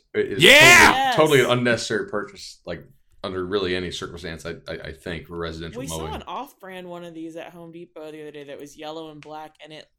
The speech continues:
Speaker 3: basically looked like a home theater that can cut your grass.
Speaker 1: It's like those, uh, energy pills you see at the gas station, tho-, tho-, those, those, uh, black cats that give, like, give truckers, like, a million things of caffeine.
Speaker 3: Yeah.
Speaker 1: If they made lawnmowers. Um,
Speaker 3: Cracker Jackers.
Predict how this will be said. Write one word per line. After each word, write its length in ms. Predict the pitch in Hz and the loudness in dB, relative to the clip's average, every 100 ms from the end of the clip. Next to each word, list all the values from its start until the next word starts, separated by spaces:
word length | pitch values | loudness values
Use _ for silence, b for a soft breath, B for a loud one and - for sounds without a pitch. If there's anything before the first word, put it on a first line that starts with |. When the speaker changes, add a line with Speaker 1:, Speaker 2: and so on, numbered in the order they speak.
| 156 | _
Speaker 3:
basically 520 | 175 202 - - 185 | -14 -14 -16 -18 -18
looked 280 | 160 170 170 | -16 -18 _
like 220 | 165 160 | -18 -18
a 60 | 143 | -20
home 360 | _ 165 165 160 | _ -18 -18 -20
theater 540 | _ 139 156 147 135 | _ -18 -16 -16 -18
that 180 | 135 _ | -18 _
can 160 | 135 | _
cut 200 | 131 - - | _ -20 -20
your 200 | 127 127 | -20 -20
grass. 580 | 143 - - _ - _ _ _ _ _ _ _ _ _ _ _ - | -20 -20 -20 _ -20 _ _ _ _ _ _ _ _ _ _ _ -10
Speaker 1:
It's 160 | 104 - | -6 0
like 240 | 113 - | -2 -2
those, 320 | 110 104 98 | -4 -4 -4
uh, 180 | 90 82 | -6 -6
energy 280 | 104 110 95 | -4 -4 -6
pills 280 | 92 95 87 | -10 -8 -8
you 60 | 85 | -8
see 120 | - | -12
at 60 | - | -10
the 60 | |
gas 240 | 90 95 90 | -4 -2 -2
station, 280 | 85 82 87 | -6 -10 -10
tho-, 100 | 82 | -10
tho-, 220 | 85 85 | -10 -10
those, 320 | 87 80 - - | -10 -12 -14 -14
those, 220 | 80 80 | -14 -10
uh, 100 | 78 | -10
black 280 | 71 87 - | -4 -6 -4
cats 340 | 101 95 - | -4 -4 -4
that 140 | 85 82 90 | -12 -16 -14
give, 100 | - | -12
like, 180 | 85 80 | -12 -10
give 140 | 92 - | -12 -8
truckers, 400 | - 90 92 85 | -8 -6 -8 -10
like, 100 | 87 | -12
a 40 | |
million 260 | 85 87 87 | -12 -12 -12
things 200 | 87 87 | -14 -16
of 40 | - | -14
caffeine. 460 | 85 - 90 92 _ _ _ _ | -14 -12 -14 -14 _ _ _ _
Speaker 3:
Yeah. 600 | 143 156 151 147 139 98 | -18 -16 -14 -14 -16 -12
Speaker 1:
If 120 | 87 - | -10 -8
they 140 | 95 | -6
made 180 | 87 82 | -6 -8
lawnmowers. 520 | 82 82 80 67 - _ _ _ _ _ _ _ - | -8 -10 -12 -16 -20 _ _ _ _ _ _ _ -12
Um, 220 | 165 156 | -10 -10
Speaker 3:
Cracker 100 | 160 | -12
Jackers. 560 | - - _ _ _ | -18 -20 _ _ _